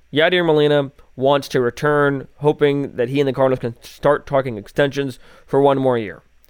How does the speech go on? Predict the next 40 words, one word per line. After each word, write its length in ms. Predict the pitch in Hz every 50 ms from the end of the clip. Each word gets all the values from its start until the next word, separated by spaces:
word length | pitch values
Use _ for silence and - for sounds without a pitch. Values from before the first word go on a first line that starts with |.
| _ _ _
If 80 | -
you 60 | 156 190
want 100 | 202 202
to 40 |
read 180 | 190 185 180 -
some 80 | 175 175
more 100 | 175 160
quotes, 280 | 139 147 151 143 -
go 180 | - 147 147 160
to 40 | 160
Derek 280 | 135 147 151 156 135
Gould's 200 | 135 139 147 143
article 380 | 135 131 127 131 - 135 131 - -
in 100 | 139 143
the 80 | 160 151
Saint 220 | - 147 139 -
Louis 160 | 143 139 131
Post-Dispatch. 760 | - 143 131 131 127 - 127 120 - 110 107 104 104 110 - - _ - - - - - -
Uh, 140 | 110 117 117
but 120 | 123 110
Molina 320 | - 127 131 147 156 165 160
does 320 | 135 143 143 151 151 127
say 360 | - - 143 139 135 135 131
that 120 | 123 123 117
he 60 | 113
does 180 | 107 120 117
not 220 | 127 135 139 - -
want 160 | 147 143 143
to, 120 | 139 135
uh, 100 | 127 117 - - - _ _ _ -
have 200 | 127 139 135 127
ex-, 200 | 131 - - -
experience 640 | - 120 - - 143 135 131 131 131 123 - - - _ - - - - _ _ -
this 220 | - 156 160 -
winter 180 | - 143 139 139
like 160 | 135 135 -
he 60 | 135
did 160 | 117 131 123 117
last 280 | 117 113 110 107 -
winter 280 | - 104 98 92 87